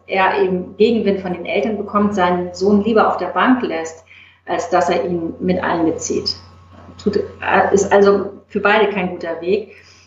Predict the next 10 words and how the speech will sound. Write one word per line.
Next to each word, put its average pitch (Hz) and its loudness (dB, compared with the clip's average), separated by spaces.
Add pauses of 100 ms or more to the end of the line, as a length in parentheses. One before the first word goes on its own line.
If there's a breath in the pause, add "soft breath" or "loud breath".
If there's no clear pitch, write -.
(360 loud breath)
Ähm, 180 2 (960)
unbedenklicher 185 0
finde 202 2
ich 190 -2
natürlich, 185 0
wenn 175 -4
der 175 -2
Vater 180 0
nicht 214 4
der 165 0